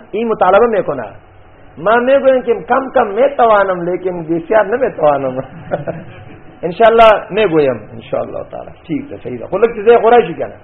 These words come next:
انشاءاللہ، زی سر مناسبت پیدا کرو، انشاءاللہ فارسی اشعار وام ہے سو، انشاءاللہ. باب بیع الحاضر للبادی. نو اکثر دسی وی، وی کلی کی نه خرڅوم. ولی نه خرڅوم؟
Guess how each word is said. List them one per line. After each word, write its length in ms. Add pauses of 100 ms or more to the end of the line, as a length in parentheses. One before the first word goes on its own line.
(640)
انشاءاللہ، 380
زی 240
سر 180
مناسبت 440
پیدا 140
کرو، 120
انشاءاللہ 380
فارسی 280
اشعار 300
وام 200
ہے 160
سو، 60
انشاءاللہ. 480 (1040)
باب 420
بیع 280
الحاضر 520
للبادی. 720 (1400)
نو 100
اکثر 480 (280)
دسی 240
وی، 200 (280)
وی 120
کلی 260
کی 160
نه 120
خرڅوم. 460
ولی 160
نه 160
خرڅوم؟ 380